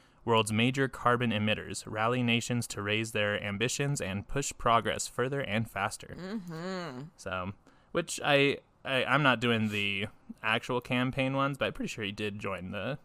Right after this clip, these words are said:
Speaker 1: Paris Climate
Speaker 2: He
Speaker 1: Agreement.
Speaker 2: did.
Speaker 1: I don't know
Speaker 2: He did. So
Speaker 1: if
Speaker 2: that's
Speaker 1: he did
Speaker 2: good.
Speaker 1: all that, but
Speaker 2: I don't think
Speaker 1: <laughs>
Speaker 2: he has done much else, um, other than, uh,
Speaker 1: Just, like, officially rejoin
Speaker 2: yeah, he,
Speaker 1: it,
Speaker 2: like,
Speaker 1: you know?
Speaker 2: rejoined, but I don't think he's like, "Come on, guys, we gotta reduce our
Speaker 1: <laughs>
Speaker 2: carbon." Like,
Speaker 1: Yeah.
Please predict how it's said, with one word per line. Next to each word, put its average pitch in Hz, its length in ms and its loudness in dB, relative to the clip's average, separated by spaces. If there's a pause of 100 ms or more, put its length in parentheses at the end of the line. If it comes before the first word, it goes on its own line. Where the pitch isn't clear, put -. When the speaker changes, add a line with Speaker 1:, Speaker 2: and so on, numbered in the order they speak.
(180)
Speaker 1:
Paris 101 260 -4
Climate 110 340 0
Speaker 2:
He 339 80 2
Speaker 1:
Agreement. 170 300 4
Speaker 2:
did. 214 40 -10 (320)
Speaker 1:
I - 40 2
don't 117 100 4
know 101 360 0
Speaker 2:
He 285 80 -8
did. 156 260 0 (400)
So - 120 -6
Speaker 1:
if 247 100 0
Speaker 2:
that's 240 100 -4
Speaker 1:
he 117 60 0
did 107 60 4
Speaker 2:
good. 104 120 4
Speaker 1:
all 95 80 2
that, 98 420 2 (120)
but 95 180 0
Speaker 2:
I - 60 6
don't 294 160 12
think 220 220 10
Speaker 1:
<laughs> 190 80 10
Speaker 2:
he 175 160 4
has 160 260 2
done 160 440 4
much 160 480 0
else, 156 440 2
um, 143 380 0 (100)
other 160 280 4
than, 139 560 -2 (400)
uh, 117 420 2
Speaker 1:
Just, 69 120 -2
like, 107 100 -2
officially 98 520 -4
rejoin 98 360 -4
Speaker 2:
yeah, 160 220 10
he, 190 120 8
Speaker 1:
it, 190 60 10
Speaker 2:
like, 185 120 8
Speaker 1:
you - 80 4
know? - 40 6
Speaker 2:
rejoined, 160 480 6
but 156 80 6
I 156 80 8
don't 151 140 2
think 160 160 -4
he's 147 220 -4
like, 110 220 0 (200)
"Come 349 180 4
on, 226 180 8
guys, 226 360 8
we 320 80 4
gotta 226 200 8
reduce 233 380 6
our 233 180 12
Speaker 1:
<laughs> - 20 6
Speaker 2:
carbon." 185 600 8
Like, 139 220 -2
Speaker 1:
Yeah. 101 240 2